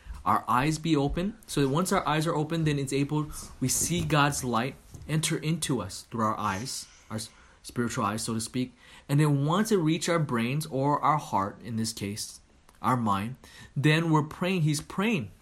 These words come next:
that God would be able for us to work in us so that we would be able to what? To understand, okay? Uh, looking at the word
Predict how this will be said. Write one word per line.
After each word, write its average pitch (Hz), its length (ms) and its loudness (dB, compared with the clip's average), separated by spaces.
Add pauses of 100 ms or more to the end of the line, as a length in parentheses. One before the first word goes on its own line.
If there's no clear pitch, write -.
(240)
that 113 160 -6
God 131 320 4
would 123 140 2
be 123 180 2
able 123 200 -2
for 117 280 -4 (300)
us - 380 0 (200)
to - 100 0
work 135 300 4
in 131 80 0
us 127 160 0
so 127 100 -2
that 110 160 0
we 123 160 0
would 127 200 0
be 110 180 2
able 104 220 -2
to 104 180 -6
what? 95 240 -4 (520)
To 110 180 0
understand, 95 960 0 (120)
okay? 104 280 -4 (640)
Uh, 120 200 4
looking 165 360 4
at 175 120 2
the 156 80 2
word 147 480 2